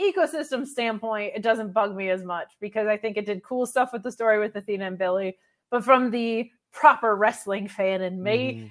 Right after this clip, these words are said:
Speaker 1: it feels like two singles people, especially ones that don't get along, should not be beating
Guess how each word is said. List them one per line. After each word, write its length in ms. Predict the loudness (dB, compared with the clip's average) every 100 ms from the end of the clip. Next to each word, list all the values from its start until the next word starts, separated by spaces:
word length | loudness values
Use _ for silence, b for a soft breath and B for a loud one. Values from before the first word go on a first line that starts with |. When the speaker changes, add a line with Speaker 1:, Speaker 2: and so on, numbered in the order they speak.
| 2
Speaker 1:
it 160 | 4
feels 320 | 8 12 12 10
like 440 | 6 8 8 4 -10 _ -2
two 140 | 0
singles 360 | 0 0 0 0
people, 360 | -2 2 2 0
especially 460 | 2 2 2 -2
ones 200 | -2 -4 -4
that 100 | -6
don't 160 | -6
get 140 | -4 -4
along, 380 | 0 0 -2
should 340 | -8 -4 -2 0
not 240 | 0 0
be 80 | -4
beating 560 | -4 0 2 0 -2